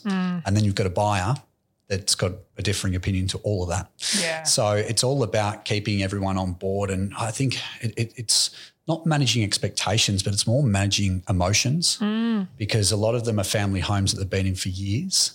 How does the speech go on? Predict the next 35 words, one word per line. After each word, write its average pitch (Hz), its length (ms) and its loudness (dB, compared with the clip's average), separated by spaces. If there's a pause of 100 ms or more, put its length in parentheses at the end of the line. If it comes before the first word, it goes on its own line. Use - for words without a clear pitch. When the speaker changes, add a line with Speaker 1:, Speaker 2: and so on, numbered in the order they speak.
Speaker 1:
Yeah. 147 300 -10
Speaker 2:
And, 101 720 0
um, 101 420 0
we're 117 140 2
not 127 180 0
talking 101 460 2
sort 98 180 2
of, 90 320 -4 (260)
you 110 120 -8
know, 92 80 0
hundred 98 400 0
thousand 98 320 2
dollar 95 200 2
sales. 92 400 2
We're 104 120 -2
talking 101 500 0
multi-million 95 640 0
dollar 92 220 -2
sales. 95 640 0 (480)
And, 98 340 2
um, 95 380 0
and 98 180 0
trying 113 240 2
to 117 60 2
manage 98 520 0
people 104 360 -2
around 95 580 0
money 101 540 0
is 98 120 -2
always 113 300 2
a 107 60 0
differ-, 101 520 -4 (140)
difficult 104 480 -2
thing. 190 320 0 (640)
Um, 98 640 2